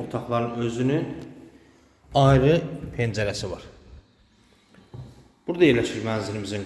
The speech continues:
qonaq otağı. Görürsünüz, qonaq otağı, döşəmə laminatdır.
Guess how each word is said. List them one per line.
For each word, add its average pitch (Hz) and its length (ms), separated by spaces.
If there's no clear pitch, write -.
qonaq 113 320
otağı. 117 360
Görürsünüz, 101 380
qonaq 92 240
otağı, 98 320
döşəmə 107 340
laminatdır. 101 600